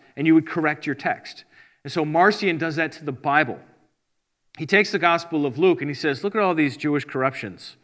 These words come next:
And he deletes out of it all the parts that make the, the Old Testament look good. And then he does the same thing to Paul's epistles, and he's got his own, what's called a canon of the Bible. And that's a list of books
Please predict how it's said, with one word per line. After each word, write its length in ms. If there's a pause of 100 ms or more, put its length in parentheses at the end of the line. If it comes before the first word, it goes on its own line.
(400)
And 100
he 240 (120)
deletes 460
out 240
of 120
it 240
all 160
the 80
parts 320
that 140
make 240
the, 300
the 300
Old 240
Testament 480
look 160
good. 400 (720)
And 120
then 80
he 80
does 200
the 80
same 240
thing 180
to 80
Paul's 360
epistles, 640 (260)
and 120
he's 180
got 240
his 280
own, 500 (260)
what's 180
called 400
a 80
canon 720 (300)
of 400 (120)
the 60
Bible. 500 (400)
And 100
that's 160
a 60
list 400
of 320
books 520